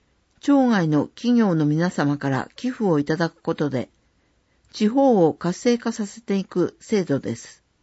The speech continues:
皆様からのご寄付をお待ちしております。問い合わせ、下諏訪町総合政策課企画創生係。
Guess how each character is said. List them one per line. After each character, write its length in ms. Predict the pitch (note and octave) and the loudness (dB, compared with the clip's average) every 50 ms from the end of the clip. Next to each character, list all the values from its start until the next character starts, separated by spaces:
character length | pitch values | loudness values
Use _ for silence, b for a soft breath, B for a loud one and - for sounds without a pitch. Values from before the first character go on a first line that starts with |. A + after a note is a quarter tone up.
| _ _ _ _ _ _ _ _ _ _ _ _ _ _ _ _ _ _ _ _ _ _ _ _ _ | _ _ _ _ _ _ _ _ _ _ _ _ _ _ _ _ _ _ _ _ _ _ _ _ _
皆 280 | - F#3+ G3 G#3+ B3+ C#4 | 0 2 4 4 4 4
様 240 | - B3+ A3 G#3+ G3 | 2 0 -2 -2 0
か 100 | - E3+ | 0 0
ら 120 | E3 E3 | 2 2
の 120 | D#3+ D3+ C#3 | 2 0 0
ご 140 | B2 D3+ D3+ | 0 -2 -2
寄 160 | - - A3 | -2 -4 -6
付 140 | G#3 - F3 | -4 0 2
を 260 | D3+ C#3 B2+ - - _ | 2 2 2 0 -2 _
お 80 | - E3 | -2 0
待 280 | F#3 F#3 - - F#3 | 0 0 -2 -4 -6
ち 0 | |
し 100 | F3 - | -8 -6
て 120 | - E3+ E3 | -2 0 0
お 100 | D#3+ D3+ | 0 0
り 100 | C#3+ C#3+ | 0 -2
ま 180 | C3+ B2+ A#2+ | -2 -4 -6
す。 260 | B2 - - - - _ _ _ _ _ _ _ _ _ _ _ _ _ _ _ _ _ _ _ _ _ _ _ _ _ _ _ _ _ _ - | -8 -12 -18 -20 -20 _ _ _ _ _ _ _ _ _ _ _ _ _ _ _ _ _ _ _ _ _ _ _ _ _ _ _ _ _ _ -2
問 220 | - A3 A3+ G#3+ | 2 2 2 4
い 60 | G#3+ | 4
合 100 | G#3 G3 | 2 2
わ 80 | F#3 F3+ | 0 0
せ、 280 | - - D#3 - - _ _ _ _ _ _ _ _ _ _ _ _ | -2 -2 -2 -2 -2 _ _ _ _ _ _ _ _ _ _ _ _
下 300 | - - - A#3 B3 C4+ | -8 0 2 4 4 4
諏 180 | C#4 - B3 | 2 0 0
訪 140 | B3+ B3+ B3 | 0 2 2
町 420 | A3+ F#3+ D#3+ - - C3 B2 - _ _ _ _ | 2 0 -2 -2 -4 -6 -6 -6 _ _ _ _
総 300 | - - - A#3+ B3 B3 | -8 -2 2 2 4 4
合 200 | A#3+ A#3+ A#3+ A3+ | 4 4 2 2
政 340 | G#3+ G#3+ - A#3 G#3 G#3 G3+ | 0 -2 -2 0 0 0 -2
策 200 | - F#3+ F3 - _ | -4 -6 -6 -6 _
課 300 | _ - D#3+ D#3 - _ _ _ _ _ _ _ - | _ -4 -4 -4 -4 _ _ _ _ _ _ _ -20
企 340 | - - - - - A#3+ A#3+ | -20 -20 -8 -4 -4 -2 -2
画 60 | - A#3+ | -4 -2
創 220 | - - A3+ A3 | 0 2 2 2
生 220 | A3+ - G#3+ G3+ | 2 0 0 0
係。 540 | F#3 F3+ F3+ F3 - - B2+ A#2+ A2+ - _ | 0 0 -2 -2 -2 -4 -6 -6 -6 -10 _